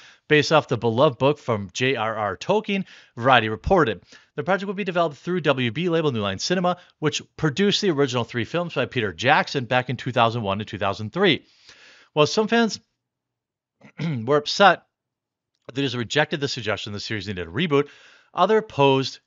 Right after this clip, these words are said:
creative ideas that could make light of the situation. Lord of the Rings humor account J R Jokin teased that Warner Brothers was taken after the Marvel franchise and releasing endless spin-offs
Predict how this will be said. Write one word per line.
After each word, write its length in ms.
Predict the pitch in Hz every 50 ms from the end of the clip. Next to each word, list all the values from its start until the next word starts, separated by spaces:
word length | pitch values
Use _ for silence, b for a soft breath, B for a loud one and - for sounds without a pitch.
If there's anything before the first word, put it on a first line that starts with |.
| _ _
creative 320 | - - 262 294 254 196
ideas 540 | 175 147 135 147 185 143 90 73 - - -
that 160 | - 131 123
could 100 | - 131
make 180 | 143 156 147 -
light 180 | 147 143 135
of 60 | 120 104
the 60 | 104
situation. 640 | - - 120 - - 110 104 101 - 101 87 85 b b b b b b b b
Lord 240 | 117 135 170 202 208
of 40 | 196
the 100 | 190 170
Rings 340 | 147 151 151 147 147 127 -
humor 260 | - 220 240 226 156
account 380 | 131 120 - 135 127 127 113
J 200 | - 131 123 117
R 300 | 117 110 110 107 104 101
Jokin 540 | 92 87 92 123 143 180 180 - 123 123 123 b b b b b -
teased 240 | - 185 202 156 180
that 140 | 180 165
Warner 260 | 131 127 147 160 165 147
Brothers 320 | 156 143 156 151 - -
was 140 | 127 123 -
taken 340 | - - 151 151 - 160 139
after 320 | 131 120 120 - - 131
the 80 | 120 110
Marvel 320 | 110 117 117 110 107 101
franchise 580 | - - 151 160 170 156 - 143 123 123 117 120
and 100 | 117 113
releasing 460 | 110 110 127 131 - - 120 117 - -
endless 360 | 147 165 175 175 180 175 -
spin-offs 520 | - - - - 147 135 120 117 110 -